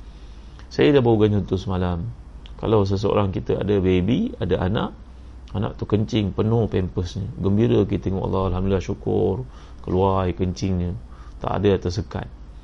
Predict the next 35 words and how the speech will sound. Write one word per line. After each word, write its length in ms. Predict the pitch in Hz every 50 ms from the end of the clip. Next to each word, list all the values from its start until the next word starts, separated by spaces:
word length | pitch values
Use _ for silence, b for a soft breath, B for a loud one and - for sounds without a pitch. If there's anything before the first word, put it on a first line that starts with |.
| B B B B B B - - - - - -
Ataupun 480 | - 98 - - 98 98 - 117 123
beraknya. 680 | 110 101 98 98 101 98 95 - - 104 95 92 87 110 110
Suka 480 | - - 104 - - - 120 110 101
kita, 200 | 101 107 - 107
walaupun 200 | 101 101 107 104
baunya 280 | 107 110 113 120 113 110 104
busuk, 400 | 104 113 120 123 127 113 - -
tapi 240 | 113 - 120 117 110
harum. 480 | 107 107 107 120 123 117 95 92 98
Letak 200 | 110 - - - -
dalam 120 | 123 117
tandas, 320 | 117 131 123 123 127 113 107 117
harum 320 | 117 117 127 139 139 127
bau. 280 | 117 107 107 104 95 123 - B B B B B B B B B B B -
Tentu 240 | - 104 98 - 123
sayang 480 | 117 - 123 127 123 107 98 95 98 95
pada 160 | 104 98 95
anak, 220 | 95 98 101 - -
tuan-tuan. 300 | - 92 - 104 104 120 - - - - b b b b b b b b b b - -
Tapi 640 | - 120 127 - - 127 127 127 123 117 107 101 87
seseorang 480 | 120 - 104 104 107 113 113 117 127
itu 120 | 131 - 139
mampu 280 | 143 160 175 196 165
tak 160 | 123 - 92 92
untuk 280 | 92 90 - - -
mengalami 640 | 104 98 92 90 95 104 127 139 147 160 165 151 170 - -
ayah 160 | 95 95 95 92
ibunya 440 | 92 85 110 101 113 147 185 226 220 - - B B B B B B B - -
waktu 480 | - 95 90 - - 117 117 107 98
yang 80 | 95 90
sudah 240 | - 98 98 92 95
tua 320 | - - 143 160 160 151
terkencing 560 | - 104 98 - 104 104 107 104 123 110 101
dalam 200 | 90 87 85 82
kainnya? 460 | 80 - 85 85 78 76 78 82 107